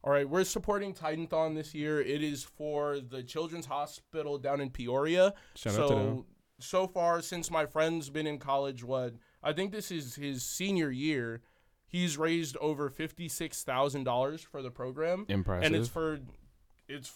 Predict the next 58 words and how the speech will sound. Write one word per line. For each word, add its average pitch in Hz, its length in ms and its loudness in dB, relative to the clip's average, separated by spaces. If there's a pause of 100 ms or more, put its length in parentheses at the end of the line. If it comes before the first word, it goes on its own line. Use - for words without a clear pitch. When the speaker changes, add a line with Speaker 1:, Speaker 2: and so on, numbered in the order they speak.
(280)
Speaker 1:
it's 127 240 -12
a, 135 140 -10 (240)
for 160 240 0
a 135 40 -6
children's 151 480 2
Speaker 2:
Yeah, 127 120 6
I - 20 8
mean, 135 200 8
it's 127 80 4
for 143 80 4
the 131 100 8
Speaker 1:
hospital. 117 120 6
Speaker 2:
Children's 131 280 10
Hospital. 104 400 0
So - 160 0
Speaker 1:
So, 147 400 4 (500)
Speaker 2:
the 151 140 8
Speaker 1:
there'll 160 180 12
be 147 60 10
a - 20 12
Speaker 2:
link 190 160 12
will 190 60 8
Speaker 1:
link 220 80 12
Speaker 2:
be 208 80 12
in 202 60 10
Speaker 1:
in - 20 12
Speaker 2:
the 185 80 12
Speaker 1:
the - 40 8
Speaker 2:
bio. 170 720 12
Go 156 200 10
donate. 160 640 10 (180)
Do 139 100 8
your 156 180 12
thing. 151 640 8
Run 139 180 8
them 151 140 10
numbers 147 320 10
up. 143 460 8 (540)
Show 170 220 10
them 180 140 12
what 175 120 10
the 165 80 4
storm 170 300 8
is 160 80 4
about. 151 300 10
We 170 140 8
love 170 260 8
the 147 100 4
children. 143 580 6
Speaker 1:
Exactly. 117 680 -4
Speaker 2:
You 131 120 0
know 139 100 6
Speaker 1:
Just 170 140 8
Speaker 2:
what - 0 -
it 139 40 4
Speaker 1:
spread 139 200 8
Speaker 2:
is. 139 40 2
Speaker 1:
positivity. 151 840 0